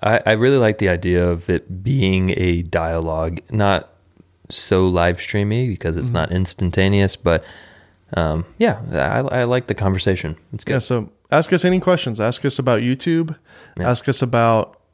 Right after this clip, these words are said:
Speaker 2: cameras.
Speaker 1: Tell me why I should sell my R five and just buy a Sony, 'cause that's the better choice.
Speaker 2: Yep. <laughs>
Speaker 1: Just tell me whatever you want, you know?
Speaker 2: Exactly. Um, so hashtag ask G H P on Twitter.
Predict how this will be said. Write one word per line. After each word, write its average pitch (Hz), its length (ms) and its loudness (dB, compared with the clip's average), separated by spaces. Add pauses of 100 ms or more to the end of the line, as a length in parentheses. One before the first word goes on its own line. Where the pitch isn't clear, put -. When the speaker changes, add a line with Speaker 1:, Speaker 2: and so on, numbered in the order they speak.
(200)
Speaker 2:
cameras. 151 640 -4 (180)
Speaker 1:
Tell 90 220 0
me 95 520 2 (120)
why 87 380 0
I 87 80 2
should - 240 -4
sell 87 220 0
my 87 180 0
R 85 100 0
five 85 280 -2
and 85 100 -4
just - 180 -8
buy 85 160 0
a 82 80 2
Sony, 90 420 0
'cause 92 100 -6
that's 80 180 -2
the 90 80 -6
better 82 220 -2
choice. 151 520 0
Speaker 2:
Yep. 156 300 0 (260)
<laughs> - 220 -2
Speaker 1:
Just 160 320 2
tell 156 140 2
me 160 100 6
whatever 147 320 4
you 107 140 4
want, 123 360 0
you 80 160 -8
know? 80 260 -6 (280)
Speaker 2:
Exactly. 117 680 -6 (200)
Um, 113 320 -2
so 113 180 0
hashtag 127 640 0 (120)
ask 131 440 -2 (300)
G 127 240 2
H 139 280 2
P 135 260 2
on 131 160 2
Twitter. 170 380 0